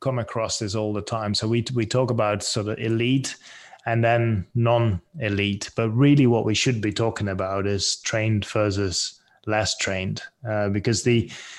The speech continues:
when we, when we talk about elite, what we mean is the, these are the people that train, like, thirty hours a week, and, uh, they, they are super well, uh, conditioned.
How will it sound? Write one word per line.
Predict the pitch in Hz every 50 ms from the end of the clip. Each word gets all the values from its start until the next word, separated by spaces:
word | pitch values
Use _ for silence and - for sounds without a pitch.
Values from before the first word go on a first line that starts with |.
| - - _
when | 135 143 156
we, | 160 147 143 139 123
when | 123 127 127
we | 131 127 120
talk | - 123 123 117
about | 117 120 113 110
elite, | 107 104 113 113 110 98 92
what | 113 117 117
we | 120 110 107
mean | 104 110 113 113 110 110
is | 107 104 -
the, | - 131 127
these | 120 120 131 127
are | 120
the | 107 92
people | - 107 104 95 - 104 98
that | 95 -
train, | - 110 107 101 98 98 98 98
like, | 95 95 - -
thirty | - - 110 107 - - 110 101
hours | 101 107 104 98 101 98 92 101
a | 98
week, | 101 104 107 107 104 104 - -
and, | 101 98 98 95 - 104 110
uh, | 117 117 110 107 107 107 110 107 110 117 -
they, | - 127 110 117 117 113 110 101 92 - - - - - - - - - _ _ _ -
they | 123 120 120 117 113 113 117 110 95 - - - - - -
are | - 123 120 117 117 113 107 95 90
super | - - - - - - - 160 143 135 135 131
well, | 127 120 113 113 113 110 110 98 82 - - - 127
uh, | 113 104 104 101 101
conditioned. | - 113 107 104 110 107 - - 113 101 98 - -